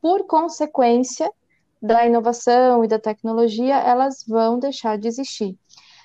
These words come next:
Em contrapartida, novas profissões vão passar a existir, que é justamente esse, que é justamente esse casamento da,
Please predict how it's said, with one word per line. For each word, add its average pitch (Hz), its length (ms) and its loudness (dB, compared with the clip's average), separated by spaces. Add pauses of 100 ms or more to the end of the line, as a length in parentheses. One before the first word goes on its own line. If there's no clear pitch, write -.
(200)
Em 370 160 -4
contrapartida, 240 1080 0
novas 294 680 0
profissões 233 680 2 (220)
vão 294 380 2
passar 226 400 2
a 208 60 0
existir, 202 540 -4 (500)
que 233 80 -2
é 226 100 4
justamente 262 760 -2 (320)
esse, 254 580 0 (1700)
que 226 80 -2
é 226 80 4
justamente 254 680 -2
esse 254 280 -2
casamento 262 760 -2
da, 269 720 0